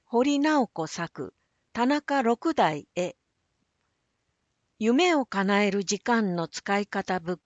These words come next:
ク。高取静香監修。本当に食べる？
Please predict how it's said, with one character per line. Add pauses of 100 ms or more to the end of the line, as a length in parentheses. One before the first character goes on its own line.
ク。 (500)
高
取
静
香
監
修。 (1400)
本
当
に
食
べ
る？